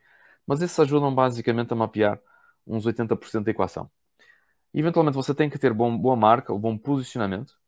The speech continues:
Você tem que ter um pro-, um produto que resolve um determinado problema ou que entrega um determinado desejo para uma determinada pessoa, para um determinado público. Você vai ter que ter uma determinada promessa e depois tem o conceito mais importante, que é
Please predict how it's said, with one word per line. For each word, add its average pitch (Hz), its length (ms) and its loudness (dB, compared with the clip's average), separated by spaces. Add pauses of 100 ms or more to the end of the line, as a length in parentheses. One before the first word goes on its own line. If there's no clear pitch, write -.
(500)
Você 117 200 -6
tem 160 140 -2
que 156 60 -2
ter 147 80 2
um 139 80 0
pro-, 123 280 -2
um 117 160 -4
produto 117 460 0
que - 100 -18
resolve 107 440 2
um 101 220 -6
determinado 104 520 -4
problema 98 640 -2
ou - 100 -16
que 107 100 -6
entrega 104 240 0
um 104 60 -4
determinado 104 420 -4
desejo 98 480 -2
para 104 100 -10
uma 101 80 -4
determinada 101 400 -2
pessoa, 95 380 -6
para - 100 -12
um 92 40 -10
determinado 95 380 -6
público. 120 400 -2 (680)
Você 127 180 -2
vai 156 100 6
ter 156 100 -2
que 151 40 -4
ter 147 80 0
uma 139 100 0
determinada 127 400 0
promessa 120 560 -2 (160)
e 127 80 -4
depois 139 240 -4
tem 147 140 -4
o 131 60 -4
conceito 131 380 -6
mais 131 200 -4
importante, 101 420 -6
que 98 120 -2
é 92 120 -4